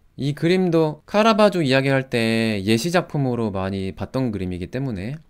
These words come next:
예수님이 부활한 다음에 사흘째에 제자 둘과 걸어가다가 식사를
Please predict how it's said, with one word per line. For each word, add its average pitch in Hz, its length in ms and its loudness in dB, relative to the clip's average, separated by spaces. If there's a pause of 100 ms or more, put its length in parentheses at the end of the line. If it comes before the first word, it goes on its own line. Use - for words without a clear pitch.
(140)
예수님이 180 560 2
부활한 156 600 4
다음에 117 480 0
사흘째에 117 920 -2 (260)
제자 131 640 2
둘과 113 920 0
걸어가다가 101 840 -2
식사를 147 1040 0